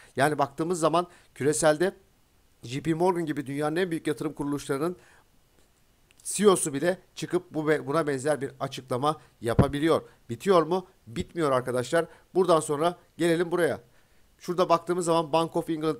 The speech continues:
Başkanı Bailey'den sıkılaşmaya devam mesajı. İngil-, İngiltere Merkez Bankası Başkanı Andrew Bailey enflasyonu düşürmede ilerleme kaydedildiğini ancak hala yapılacak iş olduğunu belirterek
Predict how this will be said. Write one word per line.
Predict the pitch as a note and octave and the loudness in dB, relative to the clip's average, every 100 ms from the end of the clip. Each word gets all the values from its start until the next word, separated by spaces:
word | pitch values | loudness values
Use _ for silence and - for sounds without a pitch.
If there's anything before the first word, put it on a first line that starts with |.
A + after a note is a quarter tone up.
| D3+ | -2
Başkanı | C#3+ - D3 C#3+ | -4 -4 -6 -2
Bailey'den | D#3 D#3+ D3 D#3 | -2 0 0 -2
sıkılaşmaya | - - D#3 D3+ D#3 D#3 | -4 -4 -4 -2 -4 0
devam | D3+ E3 D3 | 2 2 0
mesajı. | A#2 A2 F#2+ - - | -6 -8 -12 -16 -12
İngil-, | C#3+ D3+ D3 | -8 -8 -6
İngiltere | D3+ D#3+ F3 E3+ | -6 -2 0 2
Merkez | D3+ C#3 F3+ D3+ | 0 0 -2 0
Bankası | D3 C3+ C3 C3 | -2 -4 -10 -8
Başkanı | C3 C3+ C#3 E3 F#3 - - | -8 -6 -4 -4 -6 -16 0
Andrew | D3+ E3+ D#3+ C#3+ | 2 4 2 0
Bailey | D3+ C#3+ D#3+ | -2 -2 -4
enflasyonu | C#3 C3+ D3 D3+ - E3+ | -6 -6 -2 -2 -2 -6
düşürmede | E3 - D3 C3+ F3 F3+ - _ - | -6 -6 -4 -2 -4 -4 -18 _ 2
ilerleme | D3 D#3+ E3 F3+ | 4 4 4 2
kaydedildiğini | E3 D3+ C3+ C3+ D3+ D#3+ | 4 4 0 -6 -6 -4
ancak | D#3 D3+ B2+ | -4 -2 -6
hala | - C#3 D#3+ C#3+ | 0 4 4 4
yapılacak | C3+ C#3 C3 A#2+ G#2+ | 2 -2 -2 -2 -4
iş | E3 D#3 | -6 -2
olduğunu | D#3+ D3+ D3+ | -2 0 -2
belirterek | D3 D3+ D3+ E3 | 0 0 0 0